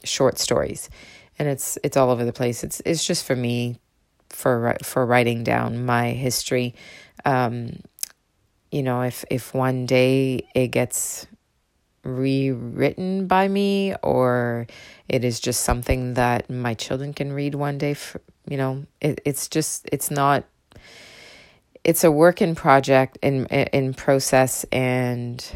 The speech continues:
it, it, I didn't really write it for anybody else but just myself. So when I was writing that, though, it was very,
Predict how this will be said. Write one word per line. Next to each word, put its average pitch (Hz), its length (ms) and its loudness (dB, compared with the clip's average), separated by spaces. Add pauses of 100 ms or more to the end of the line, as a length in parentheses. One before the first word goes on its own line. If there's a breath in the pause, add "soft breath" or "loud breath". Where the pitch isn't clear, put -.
(540)
it, - 180 0
it, - 180 2
I 131 120 2
didn't 139 260 -2
really 123 260 2
write 120 260 2
it 117 100 -2
for - 240 -2
anybody 117 420 0
else 113 200 0
but 113 180 -2
just - 200 -6
myself. - 440 -4
So 160 420 4 (340 loud breath)
when 170 200 4
I 165 60 6
was 220 280 4
writing 233 320 4
that, 113 300 4
though, 120 220 2
it - 180 0
was 127 260 0
very, 127 560 0